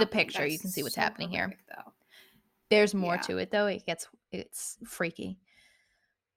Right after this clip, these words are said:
Speaker 2: His lawyer submitted a not guilty plea. I don't think he signed, like, a confession or anything. And despite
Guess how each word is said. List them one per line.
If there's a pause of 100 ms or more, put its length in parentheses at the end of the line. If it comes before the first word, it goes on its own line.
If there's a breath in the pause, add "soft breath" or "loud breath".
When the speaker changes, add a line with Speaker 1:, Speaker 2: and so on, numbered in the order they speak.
(140)
Speaker 2:
His
lawyer
submitted
a
not
guilty
plea. (920)
I
don't
think
he
signed,
like,
a
confession
or
anything. (560 soft breath)
And
despite